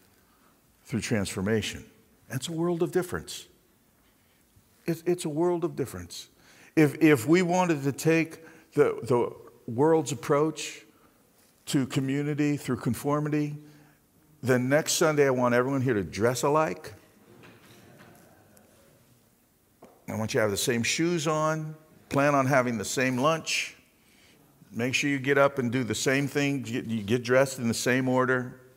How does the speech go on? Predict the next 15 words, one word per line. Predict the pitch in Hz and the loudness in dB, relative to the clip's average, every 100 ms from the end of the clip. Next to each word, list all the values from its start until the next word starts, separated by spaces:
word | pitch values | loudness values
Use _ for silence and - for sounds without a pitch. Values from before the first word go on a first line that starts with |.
| _ _ _ | _ _ _
'cause | 127 | 0
otherwise | 135 139 135 120 | 2 4 2 0
you | 113 | -2
can't | 135 120 | -4 -2
be | 113 | -4
part | 104 117 104 | -2 0 0
of | 92 | -2
our | 85 | -6
community, | - 82 55 50 - _ _ _ _ - _ _ _ _ _ _ _ _ _ - | -8 -10 -12 -14 -20 _ _ _ _ -20 _ _ _ _ _ _ _ _ _ -14
because | 104 101 113 101 | -8 0 2 4
our | 110 | 4
community | - 113 113 104 | 2 -2 0 0
rests | 98 101 101 | 0 0 0
on | 104 95 | -4 -4
conformity. | 95 - 95 82 69 - | -8 -8 -10 -10 -12 -16